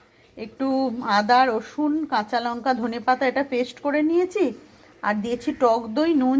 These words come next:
চিনি, একটু গরম মশলা, আহ, এইসব দিই, আর একটু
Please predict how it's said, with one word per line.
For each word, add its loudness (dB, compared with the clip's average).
চিনি, 0
একটু -8
গরম 2
মশলা, 2
আহ, 0
এইসব -2
দিই, 0
আর 0
একটু 2